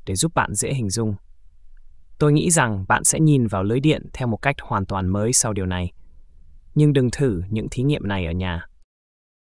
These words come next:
Câu hỏi lúc này là, tại sao chúng ta lại nối đất các mạch điện ngay từ đầu? Có lẽ cách dễ nhất để trả lời câu hỏi đó là cho bạn thấy điều gì xảy ra khi chúng ta không làm vậy.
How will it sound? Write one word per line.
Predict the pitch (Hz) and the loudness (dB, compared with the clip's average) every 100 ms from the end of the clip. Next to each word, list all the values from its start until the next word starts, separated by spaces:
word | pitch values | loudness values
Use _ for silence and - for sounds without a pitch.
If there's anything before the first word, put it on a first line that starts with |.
| - | 2
Câu | 196 | 4
hỏi | 185 113 | 6 4
lúc | 160 170 | 2 0
này | 139 101 | 0 0
là, | 90 87 - - - - - - | -4 -6 -10 -20 -20 -20 -2 4
tại | 170 | 6
sao | - 180 180 | 8 6 6
chúng | 170 151 | 4 2
ta | 156 151 | 6 6
lại | 127 113 | 6 0
nối | 117 131 | 0 2
đất | 185 - | 2 0
các | 180 | -4
mạch | 147 - | -4 -4
điện | 117 104 - - | -4 -6 -10 -8
ngay | 123 123 | -6 -4
từ | 98 | -4
đầu? | 90 90 87 - - - - - - - - - - - - - - | -4 -4 -6 -12 -20 -20 -20 -20 -20 -20 -20 -20 -20 -20 -20 -20 -4
Có | - 208 | 6 8
lẽ | 220 | 8
cách | - 254 | 4 2
dễ | - 147 | 2 4
nhất | 190 254 - | 4 2 -2
để | 95 | -6
trả | - 95 | -4 -2
lời | 98 92 | -2 -2
câu | 123 | -2
hỏi | 117 107 | -2 -4
đó | 87 90 110 160 - - - - | -4 -4 -4 -6 -14 -20 -20 -6
là | 139 | -4
cho | - 180 | 2 6
bạn | 160 - | 4 4
thấy | 117 113 147 | -2 -2 -2
điều | 135 113 | -2 0
gì | 110 101 | 2 2
xảy | - 87 | 2 0
ra | 113 113 107 - | 0 -2 -4 -10
khi | - 113 104 - | -8 -6 -4 -4
chúng | 104 | -6
ta | 104 113 | -4 -4
không | 104 - 113 | -4 -4 -4
làm | 90 | -4
vậy. | 85 87 | -6 -8